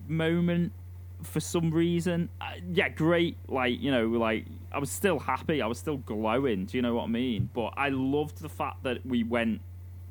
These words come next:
to, a-, as I previously said, that we w-, ended up with th-, that Grogu and Mando scene as, as I think the strongest piece of the episode anyway. It was, like,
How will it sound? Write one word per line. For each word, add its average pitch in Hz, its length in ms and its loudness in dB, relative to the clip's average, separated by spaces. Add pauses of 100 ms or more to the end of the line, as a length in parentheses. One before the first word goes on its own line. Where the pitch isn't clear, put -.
(280)
to, 120 200 2 (100)
a-, 127 140 2 (120)
as 139 180 2
I 127 120 0 (180)
previously 123 440 0
said, 131 300 -2
that 123 260 -2
we 131 120 0
w-, 117 240 -4
ended 131 360 2
up 135 140 2 (100)
with 113 240 -2
th-, - 220 -4
that - 280 -4
Grogu 123 640 2
and 110 140 0
Mando 123 460 -2
scene 131 420 -6 (420)
as, 120 220 -6 (120)
as 127 200 0 (380)
I 147 240 2
think 127 460 -2
the 123 80 -4
strongest 127 840 -2 (640)
piece 151 540 -6 (360)
of 120 220 -2 (300)
the 120 120 0
episode 117 440 -2
anyway. 143 420 -2 (680)
It 123 100 -4
was, 127 160 -8
like, 123 220 -4